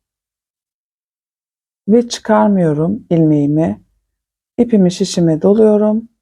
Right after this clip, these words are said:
Bir kez daha örüyorum. Yani üç ilmekten üç ilmek elde etmiş olduk. Şimdi bu üç ilmeği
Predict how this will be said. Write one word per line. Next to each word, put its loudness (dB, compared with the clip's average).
Bir 2
kez -2
daha -4
örüyorum. -2
Yani 2
üç 0
ilmekten -2
üç -2
ilmek 0
elde 0
etmiş -8
olduk. -10
Şimdi 2
bu -2
üç -4
ilmeği 0